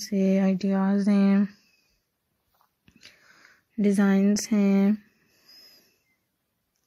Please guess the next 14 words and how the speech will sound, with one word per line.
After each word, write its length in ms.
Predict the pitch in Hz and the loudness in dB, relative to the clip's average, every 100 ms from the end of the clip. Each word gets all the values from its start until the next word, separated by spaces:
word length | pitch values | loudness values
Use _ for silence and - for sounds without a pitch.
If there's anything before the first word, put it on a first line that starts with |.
| _ _ _ _ _ _ _ _ _ _ - | _ _ _ _ _ _ _ _ _ _ -18
So, 220 | - 214 196 202 208 220 | -8 -2 0 0 0 0
ऐसे 220 | 208 - | 0 0
ही 180 | 202 214 208 | -2 0 0
आप 180 | 190 - | -2 -2
लोगों 280 | 202 196 196 | -2 0 -2
को 140 | 202 | -2
मेरे 320 | 196 190 185 | 0 0 0
channel 340 | 190 208 196 190 | -2 -2 0 0
पे 80 | 196 | 0
मिलते 360 | 190 185 196 | 0 -2 -2
हैं 240 | 190 190 196 | -2 -2 0
बहुत 300 | 202 202 196 | 0 0 0
amazing, 460 | 208 196 190 196 196 | -2 -2 0 -2 -2
amazing 320 | 196 196 196 | -2 0 -2